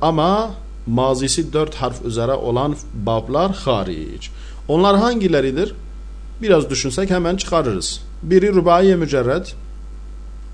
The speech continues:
Çünkü rubai mücerred mazisi kaç harftir? Dört harf. Dahrece mesela.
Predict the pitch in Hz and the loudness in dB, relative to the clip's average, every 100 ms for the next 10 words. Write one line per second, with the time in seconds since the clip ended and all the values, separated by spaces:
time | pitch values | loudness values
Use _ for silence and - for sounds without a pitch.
0 | - - 131 143 139 131 143 147 131 131 | -14 -8 -6 -2 0 2 2 2 0 0
1 | 143 139 127 123 143 202 214 147 135 220 | 0 0 -2 -2 -4 -4 -2 -2 0 0
2 | 220 147 110 110 180 143 104 92 87 - | 2 0 -2 0 2 2 0 -2 -4 -6
3 | 65 | -8